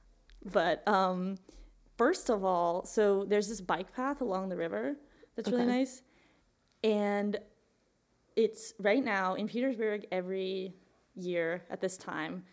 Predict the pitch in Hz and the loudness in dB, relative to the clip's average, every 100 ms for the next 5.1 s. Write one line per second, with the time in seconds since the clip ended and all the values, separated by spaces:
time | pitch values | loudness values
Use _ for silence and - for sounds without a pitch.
0 | _ 190 180 175 175 175 170 - 185 180 | _ -2 -2 -2 -4 -4 -8 -12 -10 -8
1 | 170 160 175 160 _ _ _ _ - _ | -10 -10 -12 -14 _ _ _ _ -20 _
2 | _ _ _ _ _ _ _ _ _ _ | _ _ _ _ _ _ _ _ _ _
3 | _ 180 165 - - 202 - 233 214 208 | _ -10 -8 -10 -4 -4 -2 -2 0 -2
4 | 196 175 185 190 190 185 - - - 180 | -2 -2 0 0 -2 -6 -12 -18 -4 -4
5 | - | -4